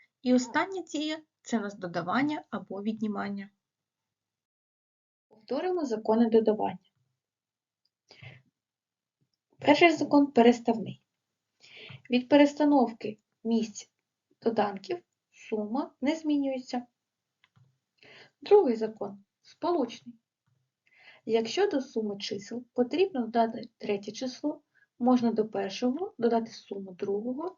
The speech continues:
і третього числа. Також пригадаємо закони множення. Перший —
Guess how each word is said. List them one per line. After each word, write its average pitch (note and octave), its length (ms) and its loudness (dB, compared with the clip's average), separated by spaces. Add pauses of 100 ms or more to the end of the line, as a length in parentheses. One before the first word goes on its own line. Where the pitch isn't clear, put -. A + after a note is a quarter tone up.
(120)
і F4 160 -4
третього A3 480 -6
числа. - 420 -18 (2250)
Також B3 420 -4
пригадаємо C4+ 720 -2
закони A#3+ 500 2
множення. A3 580 -4 (760)
Перший — C4 460 -2